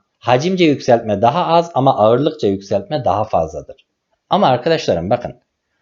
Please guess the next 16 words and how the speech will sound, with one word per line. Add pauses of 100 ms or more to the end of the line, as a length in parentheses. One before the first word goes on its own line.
(160)
bunlar
karmaşa. (800)
Peki (280)
bu
tarz
sorularda
ben
size
diyorum
ki
bakın
şu (260)
kural. (720)
Atılan
cisim
arkadaşım